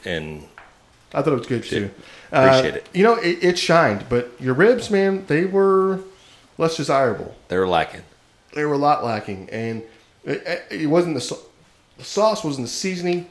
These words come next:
Speaker 2: I think it's more of, like, an execution thing. Uh,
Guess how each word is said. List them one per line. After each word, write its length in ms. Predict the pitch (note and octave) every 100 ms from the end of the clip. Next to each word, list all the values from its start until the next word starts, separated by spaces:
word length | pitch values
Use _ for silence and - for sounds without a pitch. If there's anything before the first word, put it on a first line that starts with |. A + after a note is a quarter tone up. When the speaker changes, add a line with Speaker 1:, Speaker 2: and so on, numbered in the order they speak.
| - _ -
Speaker 2:
I 40 | C3
think 100 | C3+
it's 60 |
more 100 | C#3+
of, 60 | C3+
like, 120 | C3
an 80 | B2+ C3+
execution 540 | - B2 - C#3+ C#3+
thing. 340 | D3 C#3 C#3 C#3 - - _ -
Uh, 360 | B2 A#2+ A#2+